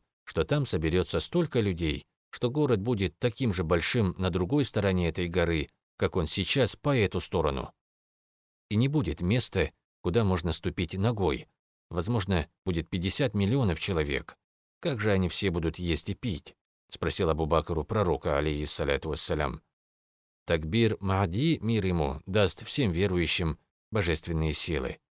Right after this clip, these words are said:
Одной пригоршни еды будет достаточно на сорок дней.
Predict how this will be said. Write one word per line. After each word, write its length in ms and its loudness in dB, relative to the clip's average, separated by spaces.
Одной 360 2
пригоршни 600 2
еды 360 2
будет 300 -2
достаточно 760 0
на 100 2
сорок 340 0
дней. 360 -4